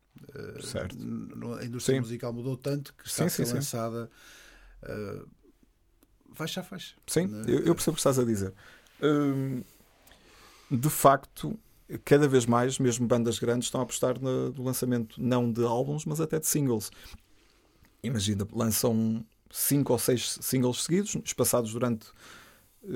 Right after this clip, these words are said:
Speaker 2: dois, três meses, e depois até os podem compilar e, e lançar em álbum, mas, mas os singles vão saindo como faixas s-, soltas. Pode ser um capricho, porque cada vez mais as pessoas, o, o, o attention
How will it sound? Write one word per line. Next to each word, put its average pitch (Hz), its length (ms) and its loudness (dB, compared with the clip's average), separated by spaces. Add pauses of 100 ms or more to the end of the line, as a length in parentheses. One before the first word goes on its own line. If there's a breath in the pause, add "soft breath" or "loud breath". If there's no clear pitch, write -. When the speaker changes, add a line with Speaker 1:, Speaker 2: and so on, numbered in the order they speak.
(180)
Speaker 2:
dois, 117 220 2
três 127 220 4
meses, 156 260 2
e 156 60 0
depois 156 260 0
até 156 160 2
os 143 80 0
podem 143 220 0
compilar 135 400 0
e, 135 180 0
e 139 100 -2
lançar 139 320 2
em 139 120 0
álbum, 120 260 2
mas, 117 300 0
mas 117 180 0
os 120 120 -2
singles 131 340 0 (340 loud breath)
vão 143 300 6
saindo 151 400 2
como 147 120 0
faixas 143 400 0 (140)
s-, - 200 0 (140)
soltas. 131 560 2 (1400 loud breath)
Pode 226 200 2
ser 233 120 4
um 202 80 6
capricho, 185 640 2
porque 135 420 -2 (100)
cada 156 240 6
vez 139 140 2
mais 139 200 2
as 131 80 -2
pessoas, 139 360 -2
o, 139 80 -6
o, 117 680 -2 (480 soft breath)
o 127 120 2
attention 135 680 2